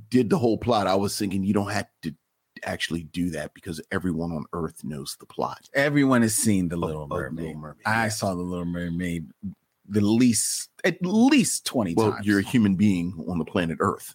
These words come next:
Speaker 2: Well,
Speaker 1: So.
Speaker 2: and with a daughter
Speaker 1: Yeah, so,
Speaker 2: th-, at
Speaker 1: yes.
Speaker 2: the time.
Speaker 1: Yeah.
Speaker 2: So are you excited for The Little Mermaid?
Speaker 1: I'm not excited at all. <laughs> No, no, let me finish.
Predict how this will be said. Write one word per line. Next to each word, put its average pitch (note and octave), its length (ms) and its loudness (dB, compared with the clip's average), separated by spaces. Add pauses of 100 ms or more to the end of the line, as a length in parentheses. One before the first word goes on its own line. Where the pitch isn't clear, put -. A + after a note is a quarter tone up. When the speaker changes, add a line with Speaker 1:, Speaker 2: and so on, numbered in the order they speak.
(160)
Speaker 2:
Well, A2 460 2
Speaker 1:
So. A#2 120 -4 (260)
Speaker 2:
and A2+ 280 4
with G2+ 160 0
a F#2 40 -8
daughter E2 420 -4
Speaker 1:
Yeah, E2+ 300 2
so, - 180 -10 (180)
Speaker 2:
th-, - 120 -6
at - 0 -
Speaker 1:
yes. E2+ 200 -6
Speaker 2:
the - 80 -16
time. D#2+ 360 -8
Speaker 1:
Yeah. - 140 -12 (400)
Speaker 2:
So D#3 320 2
are C#3+ 100 2
you F#3+ 200 4
excited E3 600 0
for D#3 180 4
The C#3+ 80 4
Little C#3+ 260 2
Mermaid? D3 560 0
Speaker 1:
I'm A2+ 60 -6
not A#2+ 160 2
excited A2+ 540 -2
at G#2 60 0
all. G#2+ 260 4
<laughs> A#2 60 4 (1900)
No, D4 460 4
no, C4 220 4
let A3 160 2
me B3 100 0
finish. A3+ 640 0